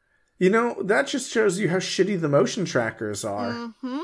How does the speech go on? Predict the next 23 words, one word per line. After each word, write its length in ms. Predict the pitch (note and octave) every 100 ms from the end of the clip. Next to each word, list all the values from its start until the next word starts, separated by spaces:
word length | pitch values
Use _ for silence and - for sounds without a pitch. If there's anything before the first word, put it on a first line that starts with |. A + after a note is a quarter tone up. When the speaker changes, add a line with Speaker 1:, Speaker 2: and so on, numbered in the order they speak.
| A#4 _ _ _ _ _ - _ -
Speaker 2:
As 160 | - F#4+
Speaker 1:
The 60 |
Speaker 2:
if 60 | F3
we 60 | G3
Speaker 1:
motion 160 | A#4+
Speaker 2:
needed 140 | A4 A4
Speaker 1:
trackers 360 | A#3+ B3 C4+
Speaker 2:
more 80 | F#3
Speaker 1:
are 20 |
so 240 | F3 A#3 G3
Speaker 2:
proof. 80 | F3
Speaker 1:
bad. 260 | F3+ E3
You 200 | D3 G3+
needed 320 | A3+ A3+ C#4+ -
to 100 | A3
confirm 880 | - F#3 C#3+ - F#3 G3+ C#3 A2 A2+
with 160 | D3+ D3
visual 960 | C3+ G#3 A3+ D#3+ A#2+ G2+ E2 B1+ - _
that 220 | D3 D3
there 140 | D#3+ D3
was 180 | C#3+
something 480 | - D3+ C#3+ C#3 B2+
there. 560 | C3+ C#3 F#2+ - B2+